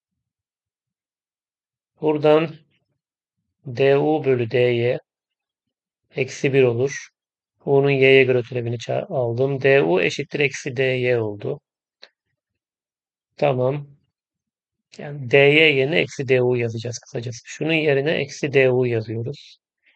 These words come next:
Bir eksi y yerine u dedik. Peki y yerine ne yazarız? Şunu karşıya, bunu bu tarafa atarsak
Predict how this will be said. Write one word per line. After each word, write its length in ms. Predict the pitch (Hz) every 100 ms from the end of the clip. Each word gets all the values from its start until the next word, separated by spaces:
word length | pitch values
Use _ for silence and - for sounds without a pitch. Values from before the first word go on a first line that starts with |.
| _ _
Bir 120 | 156 165
eksi 300 | 160 - 160
y 280 | 151 151
yerine 280 | 147 139 139
u 280 | - 143 131
dedik. 360 | 123 113 147 - - - _ _ _ _ _
Peki 240 | - 131 135
y 340 | 123 139 165
yerine 300 | 165 156 135
ne 60 | 123
yazarız? 720 | 120 113 131 160 - - _ _ _ _ _ _ _ _ _ _
Şunu 320 | - 165 147
karşıya, 400 | 147 139 - 135
bunu 160 | 131 135
bu 60 |
tarafa 340 | 135 131 123 131
atarsak 600 | 127 131 123 156 165